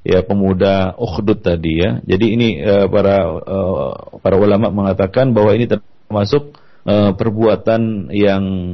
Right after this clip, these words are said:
eh, kita katakan keliru dan salah. Jadi termasuk perkara yang, ya, diancamkan oleh Nabi, ya, sebagai perbuatan bunuh diri. Ya, eh, beliau juga pernah ditanya, Syekh, eh, Fadilatul Syekh, eh, bin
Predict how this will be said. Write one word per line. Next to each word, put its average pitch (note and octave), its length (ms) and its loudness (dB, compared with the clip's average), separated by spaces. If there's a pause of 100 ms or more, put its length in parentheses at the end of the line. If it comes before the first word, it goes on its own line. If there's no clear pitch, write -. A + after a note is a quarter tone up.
(240)
eh, F2+ 380 0
kita F#2 160 0
katakan F#2 480 0
keliru G2+ 480 4
dan F#2 160 0
salah. A2 560 0 (320)
Jadi G2 180 -2
termasuk G2 460 -4
perkara G2 420 0
yang, F2+ 460 -2
ya, F2 480 0
diancamkan G2+ 960 0
oleh G2+ 180 0
Nabi, G2 460 -2
ya, F#2+ 160 0
sebagai F#2+ 400 0
perbuatan F2+ 580 0
bunuh F2 240 0
diri. F#2 480 2 (400)
Ya, F#2 240 2
eh, F#2+ 560 2
beliau G2 320 2
juga A2 320 -2
pernah G2+ 160 -4
ditanya, G2 480 -2
Syekh, G2 320 -4
eh, G2 240 0
Fadilatul G2 560 0
Syekh, G#2+ 320 0
eh, F2+ 240 -6
bin F2+ 160 -4